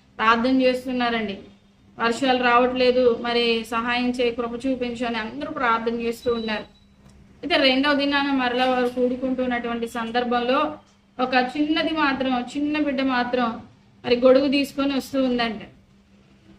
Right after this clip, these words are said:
వర్షం ఇంకా పడట్లేదు, కానీ గొడుగు తీసుకొని మందిరానికి వస్తూ ఉంది. అక్కడికి వచ్చినటువంటి ప్రతి ఒక్కరు కూడా ప్రశ్నించారంట, "వర్షం పడట్లేదు కదా, ఎందుకు నీవు గొడుగు తీసుకొచ్చావు?" అని.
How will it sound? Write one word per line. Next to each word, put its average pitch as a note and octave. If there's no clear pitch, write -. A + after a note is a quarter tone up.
వర్షం A#3
ఇంకా C#4
పడట్లేదు, C4+
కానీ C4
గొడుగు C4
తీసుకొని C4+
మందిరానికి B3
వస్తూ A#3+
ఉంది. G#3+
అక్కడికి C4
వచ్చినటువంటి E4
ప్రతి C#4
ఒక్కరు C#4+
కూడా D4+
ప్రశ్నించారంట, C#4
"వర్షం C4+
పడట్లేదు B3+
కదా, B3+
ఎందుకు C4
నీవు C4+
గొడుగు B3
తీసుకొచ్చావు?" A#3+
అని. G3+